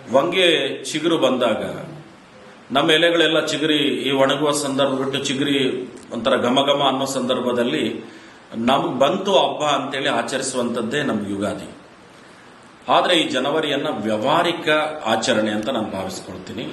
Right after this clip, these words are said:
ಆದ್ರೆ ಈ ವ್ಯವಹಾರಿಕವಾಗಿ ನಾವು ಪ್ರತಿ, ಆ, ಎಲ್ಲವನ್ನು ಆಚರಿಸುವಂಥದ್ದೇ ಈ ಜನವರಿ, ಫೆಬ್ರವರಿ, ಮಾರ್ಚ್, ಏಪ್ರಿಲ್ ಅಂತಾನೆ ನಾವು ಮಾಡ್ತೀವಿ. ಆ ಸಂದರ್ಭ ಇಟ್ಕೊಂಡು, ಆ, ಹೊಸ ವರ್ಷ ಆಚರಿಸುವಂಥವರಿಗೆ ನನ್ನ ಆರ್ಥಿಕ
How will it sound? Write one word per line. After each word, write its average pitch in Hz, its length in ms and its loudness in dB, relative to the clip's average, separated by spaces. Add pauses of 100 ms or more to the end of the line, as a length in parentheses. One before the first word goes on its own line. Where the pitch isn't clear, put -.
(220)
ಆದ್ರೆ 160 220 -2
ಈ 147 40 -2
ವ್ಯವಹಾರಿಕವಾಗಿ 135 880 2
ನಾವು 113 460 0 (880)
ಪ್ರತಿ, 127 540 0 (500)
ಆ, 110 40 0
ಎಲ್ಲವನ್ನು 131 760 4
ಆಚರಿಸುವಂಥದ್ದೇ 120 1300 -2
ಈ 117 80 -2
ಜನವರಿ, 113 520 2
ಫೆಬ್ರವರಿ, 113 480 -2
ಮಾರ್ಚ್, 110 380 0
ಏಪ್ರಿಲ್ 107 420 -4
ಅಂತಾನೆ 101 280 -6
ನಾವು 120 160 -4
ಮಾಡ್ತೀವಿ. 101 540 -8 (500)
ಆ 113 160 2
ಸಂದರ್ಭ 151 480 0
ಇಟ್ಕೊಂಡು, 147 720 2 (580)
ಆ, 113 340 4
ಹೊಸ 117 220 0
ವರ್ಷ 135 400 2
ಆಚರಿಸುವಂಥವರಿಗೆ 147 1700 0
ನನ್ನ 117 200 2
ಆರ್ಥಿಕ 113 640 0